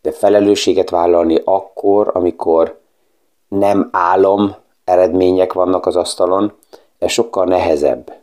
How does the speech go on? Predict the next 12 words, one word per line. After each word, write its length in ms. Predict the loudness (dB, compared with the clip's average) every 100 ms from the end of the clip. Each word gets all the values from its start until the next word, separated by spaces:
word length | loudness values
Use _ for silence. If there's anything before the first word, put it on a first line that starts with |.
| _ _
És 300 | -8 -6 -4
re-, 240 | -2 -2 -4
rengeteg, 960 | -2 0 2 4 4 2 0 -2 -2 -8
ö, 340 | -2 0 2 2
olyan 240 | 2 0
kijelentés 680 | 0 2 2 0 0 0 0
van, 180 | -2
amit 280 | 0 0 -2 _
sokszor 340 | -14 -4 -2
hallok 300 | 0 0 0
is, 140 | -2
hogy 180 | -2 -4